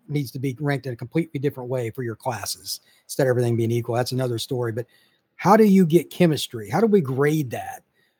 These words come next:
That's some of the things that I look at, and I can't talk about it necessarily publicly, but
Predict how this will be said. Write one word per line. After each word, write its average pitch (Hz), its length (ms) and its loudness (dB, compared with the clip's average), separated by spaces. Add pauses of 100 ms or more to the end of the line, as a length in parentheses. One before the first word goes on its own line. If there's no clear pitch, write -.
(100)
That's 170 200 0 (180)
some 190 180 4
of 165 40 6
the 156 60 6
things 170 280 2
that 147 100 0
I 131 60 0
look 160 260 4
at, 180 60 4
and 165 80 0
I 160 40 4
can't 180 280 2
talk - 280 2
about 190 200 2
it 180 40 -2
necessarily 185 340 2
publicly, 220 480 0
but 180 200 -2